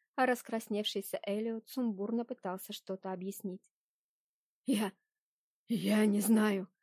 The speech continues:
Он был там, а сейчас его нет. Ух, ваше превосходительство,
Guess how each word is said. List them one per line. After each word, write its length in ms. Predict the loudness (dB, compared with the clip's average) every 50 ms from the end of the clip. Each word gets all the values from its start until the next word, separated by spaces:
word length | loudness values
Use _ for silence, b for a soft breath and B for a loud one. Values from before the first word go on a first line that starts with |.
| _ _ _ _ 0
Он 320 | 4 6 8 8 8 6 4 _ _ _ -4 0
был 240 | 6 8 8 6
там, 360 | 6 4 2 4 4 4 4 2 _ _ _ _ _ _ _ _ _ _
а 140 | -4 -2 0
сейчас 420 | 2 2 2 4 2 2 2 4 4
его 240 | 4 6 8 8
нет. 380 | 8 8 8 6 6 2 -2 _ _ _ _ _ _ _ _ _ _ _ _ _ _ _ _ _ _ _ 6
Ух, 200 | 6 6 6 4
ваше 300 | 4 4 4 6 4 4
превосходительство, 960 | 6 6 6 6 6 6 4 4 4 4 4 4 2 2 0 -2 -2 -2 -2